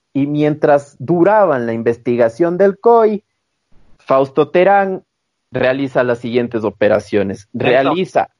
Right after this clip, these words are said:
Speaker 1: en
Speaker 2: perdona
Speaker 1: cubrimiento.
Speaker 2: que te
Speaker 1: Dime.
Speaker 2: interrumpa. Eh, como estabas hablando del auto Sanremo, me entró bastante curiosidad de ver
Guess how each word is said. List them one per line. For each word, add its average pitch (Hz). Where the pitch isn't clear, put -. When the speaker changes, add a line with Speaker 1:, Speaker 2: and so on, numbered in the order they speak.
Speaker 1:
en 123
Speaker 2:
perdona 143
Speaker 1:
cubrimiento. 131
Speaker 2:
que 175
te 233
Speaker 1:
Dime. 151
Speaker 2:
interrumpa. 131
Eh, 127
como 131
estabas 151
hablando 151
del 139
auto 139
Sanremo, 131
me 120
entró 131
bastante 139
curiosidad 123
de 120
ver 120